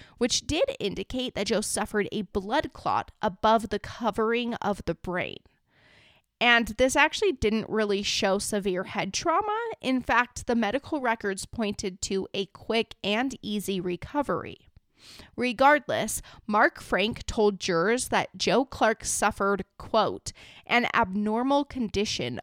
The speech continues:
of the mind." Now, Joe also had a history with outbursts at school. Mark Frank called witnesses who had assessed Joe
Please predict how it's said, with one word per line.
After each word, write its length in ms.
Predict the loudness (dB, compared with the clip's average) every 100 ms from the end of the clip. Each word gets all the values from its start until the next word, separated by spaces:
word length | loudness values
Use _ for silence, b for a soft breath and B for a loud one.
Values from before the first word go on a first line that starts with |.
| -4
of 220 | -6 -4
the 100 | -4
mind." 640 | -2 -4 -6 -10 -14 -16 -18 _ _ _ _ _ _ b b b b b _
Now, 380 | 4 8 8 8 2
Joe 460 | 4 6 6 4 4
also 420 | 6 6 4 0
had 240 | 2 2 4
a 60 |
history 640 | 2 0 -2 -2 0 0 0
with 240 | 0 -2 0
outbursts 640 | 4 4 2 -2 0 -2 -6 -2
at 240 | -2 0
school. 640 | -2 -2 -2 -4 -4 -6 -10 _ _ b b 2
Mark 320 | 6 6 2
Frank 480 | 0 2 2 -2 -10
called 280 | 2 4 4
witnesses 600 | 0 0 -2 -2 0 -2 -2
who 120 | -2
had 220 | 0 0
assessed 640 | 0 -2 0 0 -2 -6
Joe 440 | -2 0 2 2